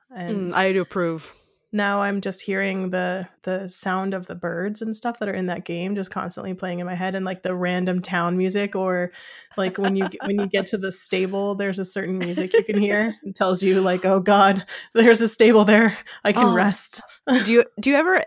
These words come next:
Speaker 2: especially after you've been playing a game, like, really intensely for, you know, a few days or a few weeks,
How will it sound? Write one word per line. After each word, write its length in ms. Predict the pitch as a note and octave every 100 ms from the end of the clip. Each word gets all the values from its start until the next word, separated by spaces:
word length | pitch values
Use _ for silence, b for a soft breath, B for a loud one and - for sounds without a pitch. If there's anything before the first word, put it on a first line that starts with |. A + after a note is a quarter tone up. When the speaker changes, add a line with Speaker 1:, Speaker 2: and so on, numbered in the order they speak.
| -
Speaker 2:
especially 420 | - A3+ E4+ D4+
after 180 | A#3+ A3+
you've 80 |
been 140 | G3+ F3+
playing 240 | F#3+ F3+
a 80 | F3
game, 320 | D#3+ E3 E3+
like, 200 | E3+ E3 -
really 380 | D#3+ E3 D#3+ E3
intensely 720 | D3 - D#3 - G3 G3 G3+
for, 480 | - G3+ G3 F#3+ -
you 80 | G3
know, 140 | F3+
a 60 | F3+
few 180 | G3
days 340 | F3 E3+ F3 F3
or 80 | E3+
a 60 |
few 180 | E3+ F#3
weeks, 320 | E3+ F#3 -